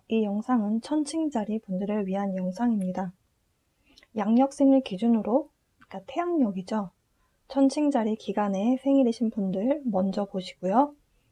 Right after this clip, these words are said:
그 다음 기준점은 상승궁입니다. 이번 영상은 기준점을 두 가지로만 정해놓고 리딩을 하려고 합니다.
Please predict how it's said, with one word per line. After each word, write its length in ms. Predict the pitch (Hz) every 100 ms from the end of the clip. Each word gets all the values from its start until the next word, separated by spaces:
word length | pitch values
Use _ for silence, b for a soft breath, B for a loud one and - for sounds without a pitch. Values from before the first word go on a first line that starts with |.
| _
그 140 | -
다음 340 | 226 - 202 254
기준점은 640 | 240 196 226 214 196 208
상승궁입니다. 1200 | - 302 320 302 294 285 208 190 180 175 185 185 _ _ _ _ _ _ _ _ _ -
이번 340 | 240 294 285
영상은 680 | 220 214 262 254 254 254 180
기준점을 600 | - 214 240 233 214 208 -
두 140 | 214
가지로만 680 | 254 262 262 254 220 208 208
정해놓고 640 | 190 202 214 185 - 202
리딩을 420 | 185 180 185 190
하려고 300 | 233 233 208
합니다. 540 | 214 247 220 185 185